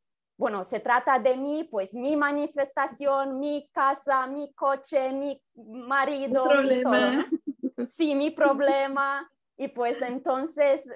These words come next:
Speaker 1: se trata de mucha importancia, ¿no? Sobre uno mismo. Y pues, la mayoría busca eso y pues, de ahí la famosidad, ¿no? <laughs>
Speaker 2: Pero algo, actually, um, no es que la gente esté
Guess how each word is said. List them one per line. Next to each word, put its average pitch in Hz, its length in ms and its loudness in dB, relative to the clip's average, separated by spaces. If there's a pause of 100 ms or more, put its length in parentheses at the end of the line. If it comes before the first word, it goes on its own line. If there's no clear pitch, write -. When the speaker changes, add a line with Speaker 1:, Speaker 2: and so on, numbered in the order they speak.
(200)
Speaker 1:
se 262 340 0
trata 262 300 0
de 247 140 -2
mucha 269 300 -2
importancia, 311 880 -2
¿no? 247 320 -6
Sobre 220 340 -6
uno 247 260 -6
mismo. 294 520 -6 (440)
Y 269 140 -6
pues, 233 800 -2 (520)
la 240 200 2
mayoría 254 520 2
busca 277 580 -4
eso 330 300 -6
y 302 100 -8
pues, 208 380 -4
de 214 260 -6
ahí 262 480 0
la 240 480 2 (100)
famosidad, 233 760 0
¿no? 233 340 -10
<laughs> 285 1200 -12
Speaker 2:
Pero 277 220 4 (120)
algo, 302 260 -4
actually, 262 800 -6
um, 202 600 -4 (600)
no 226 120 2
es 311 160 0
que 392 100 -2
la 392 120 0
gente 302 500 -2
esté 262 760 0